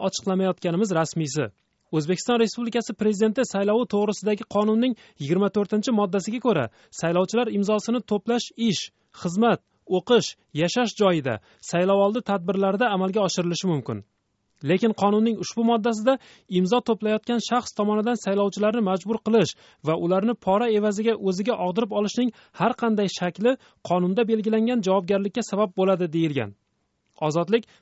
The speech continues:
Toshkent axborot texnologiyalari universitetidagi majburiy imzo olish holati bo'yicha Islom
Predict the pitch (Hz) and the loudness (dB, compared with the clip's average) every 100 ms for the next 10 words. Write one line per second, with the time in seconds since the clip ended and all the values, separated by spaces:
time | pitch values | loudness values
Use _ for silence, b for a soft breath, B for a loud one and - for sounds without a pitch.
0 | - 160 - 240 214 - 220 233 214 202 | -4 -2 0 0 -2 -2 -2 0 -2 -2
1 | 214 233 226 220 220 196 208 202 220 - | 0 0 2 2 2 0 0 0 -2 -4
2 | 208 214 247 b b 143 156 151 202 233 | -2 -2 -4 b b -2 -2 0 0 0
3 | 196 190 233 214 208 226 - 190 202 226 | -2 0 0 2 0 -2 -2 0 0 0
4 | 214 220 214 254 b b b - - 233 | 0 0 2 -2 b b b -4 0 0